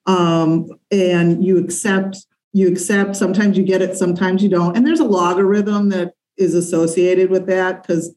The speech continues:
I was really frustrated 'cause I was like, "I, what, I can't, nobody could have beat me to that." But there is a way that they do this. Um, and so then you're immediately connected on a three-way call with the person that was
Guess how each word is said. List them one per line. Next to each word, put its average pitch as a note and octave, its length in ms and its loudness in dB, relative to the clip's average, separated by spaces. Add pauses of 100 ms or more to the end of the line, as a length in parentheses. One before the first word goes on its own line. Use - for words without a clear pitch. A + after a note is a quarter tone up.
(420)
I G3 40 0
was G#3+ 120 0
really G#3+ 180 2
frustrated F#3+ 580 0
'cause F3 140 -2
I F3+ 60 2
was D#3+ 160 0
like, D#3+ 220 -4 (360)
"I, G4 240 2
what, F#4+ 240 2
I C4 40 0
can't, E4 420 0
nobody G#4 360 2
could A#3+ 140 0
have G3+ 140 0
beat B3+ 240 0
me A3 100 4
to F#3+ 140 -2
that." D#3 360 -8
But G#3 300 0
there G#3+ 220 2
is G#3+ 180 0
a G#3 60 2
way F#3+ 180 2
that F3+ 200 -2
they F3 120 2
do F3 180 2
this. D3+ 300 -8 (500)
Um, F3 840 0
and F#3+ 320 0
so G3+ 260 -2
then F#3+ 300 2
you're G#3 200 2
immediately A#3+ 680 2
connected G3 1000 0
on F#3+ 100 0
a F3 100 -2
three-way F3+ 420 0
call F3 680 -2
with F#3 180 -2
the - 80 -6
person F#3+ 380 -2
that E3+ 180 -4
was D#3+ 280 -4